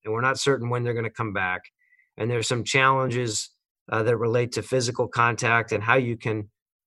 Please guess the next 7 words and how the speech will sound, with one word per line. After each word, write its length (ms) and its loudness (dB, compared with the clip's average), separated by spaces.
play 160 8
certain 360 2
sports 580 0
safely. 640 -2
And 160 -2
for 140 0
golf, 640 4